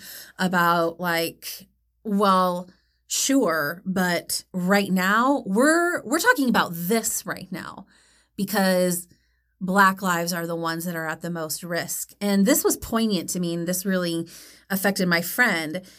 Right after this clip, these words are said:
So they have this back and forth. And the one guy says, "But if I change my mind now,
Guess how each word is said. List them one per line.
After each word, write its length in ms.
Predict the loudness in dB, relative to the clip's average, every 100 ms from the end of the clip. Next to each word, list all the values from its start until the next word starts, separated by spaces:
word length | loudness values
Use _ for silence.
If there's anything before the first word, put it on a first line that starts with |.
| -8
So 120 | 0
they 60 | 4
have 220 | 4 4
this 180 | 2 0
back 300 | 2 2 2
and 120 | -4
forth. 540 | -2 0 0 -2 -8 -14 _ _ _ _ _ _ _ _ _ _ _ _ _ _ -2
And 140 | 2
the 80 | 2
one 300 | 4 4 4
guy 240 | 4 2
says, 540 | -2 -2 0 0 -2 -6 -18 -18 -2
"But 120 | 2
if 120 | 4
I 100 | 2
change 420 | 0 -2 2 2
my 160 | 2 2
mind 500 | 2 0 -4 -6 -6
now, 760 | -2 2 4 4 4 2 -6